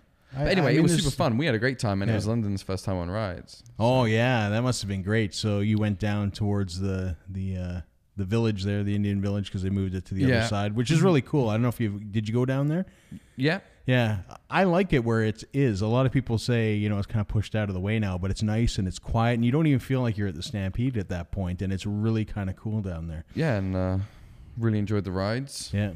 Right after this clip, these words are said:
Speaker 1: <laughs> They were a lot of fun.
Speaker 2: Yeah, she must have
Speaker 1: <laughs> Yeah, freaked out. It was
Speaker 2: Yeah.
Speaker 1: awesome.
Speaker 2: Yeah.
Speaker 1: She loves it. She's like an adrenaline seeker.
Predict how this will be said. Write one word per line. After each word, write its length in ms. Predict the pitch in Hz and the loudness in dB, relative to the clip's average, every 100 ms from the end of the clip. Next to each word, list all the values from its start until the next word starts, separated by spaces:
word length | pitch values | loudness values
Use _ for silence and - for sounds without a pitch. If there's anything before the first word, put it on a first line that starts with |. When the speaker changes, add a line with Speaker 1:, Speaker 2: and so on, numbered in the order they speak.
| - | -8
Speaker 1:
<laughs> 80 | |
They 80 | - | -2
were 140 | 110 107 | 0 0
a 20 | |
lot 140 | 107 | -2
of 100 | 98 | -6
fun. 380 | - 95 107 131 - - | -8 -8 -6 -8 -8 -6
Speaker 2:
Yeah, 220 | 98 87 | -4 -4
she 160 | - 113 | -4 -2
must 200 | 107 - | -2 -2
have 260 | 90 80 - - - | -4 -6 -10 -16 -10
Speaker 1:
<laughs> 280 | - - - | -6 -6 -6
Yeah, 160 | 170 123 | -4 -4
freaked 400 | - 110 107 - | -4 -6 -6 -8
out. 180 | 80 76 | -6 -6
It 40 | |
was 100 | 82 | 0
Speaker 2:
Yeah. 200 | 107 110 | 2 4
Speaker 1:
awesome. 240 | 117 - - 156 190 - | 2 0 -8 -14 -10 -6
Speaker 2:
Yeah. 160 | 92 | -4
Speaker 1:
She 80 | 92 | -4
loves 260 | 87 90 - | -4 -4 -4
it. 120 | 71 | -8
She's 160 | - 95 | -6 -6
like 140 | 92 | -6
an 100 | 92 85 | -6 -4
adrenaline 380 | 101 101 85 | -2 -2 -4
seeker. 380 | 78 80 - - | -8 -12 -12 -12